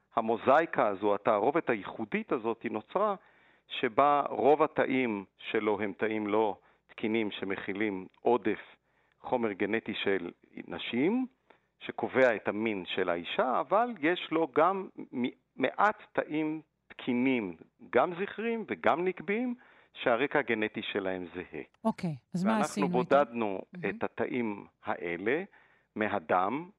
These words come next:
Speaker 1: של אותו התורם, אה, והפכנו אותם במעבדה לתאי גזע, אה, תאי גזע שאנחנו קוראים להם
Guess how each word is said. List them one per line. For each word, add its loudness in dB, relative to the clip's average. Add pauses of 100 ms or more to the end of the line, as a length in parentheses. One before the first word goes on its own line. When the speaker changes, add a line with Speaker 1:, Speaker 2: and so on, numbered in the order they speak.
(100)
Speaker 1:
של -2
אותו 0
התורם, -2 (560)
אה, 0 (140)
והפכנו 0
אותם 2
במעבדה 2
לתאי 0 (300)
גזע, 0 (640)
אה, 0
תאי 4
גזע 2
שאנחנו -4
קוראים 0
להם 0